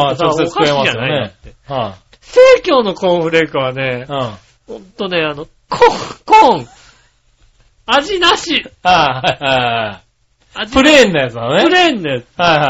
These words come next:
Speaker 1: はい。
Speaker 2: 砂糖かけて食わなきゃいけないわけ。
Speaker 1: はい、はい、はい。
Speaker 2: で、憧れんだよ、ケロッグにさ、やっぱり。
Speaker 1: なるほどね。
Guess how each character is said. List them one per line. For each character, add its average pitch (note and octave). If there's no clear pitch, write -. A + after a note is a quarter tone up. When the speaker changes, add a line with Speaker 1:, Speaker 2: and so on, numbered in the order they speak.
Speaker 1:
は -
い。 A2+
Speaker 2:
砂 -
糖 -
か D#4+
け A3+
て G3
食 A3
わ G3+
な F3+
き D3
ゃ D3
い C#3
け C#3
な C3+
い -
わ C3
け。 D3
Speaker 1:
は F#3
い、 F3
は D#3+
い、 D3+
は B2+
い。 -
Speaker 2:
で、 G3+
憧 C#4+
れ F#4+
ん A#3
だ F#3
よ、 D3+
ケ F3+
ロ E3
ッ D#3
グ D3
に A#2+
さ、 B2+
や A2+
っ -
ぱ -
り。 D#3+
Speaker 1:
な E3+
る F3
ほ E3+
ど F3
ね。 G#3+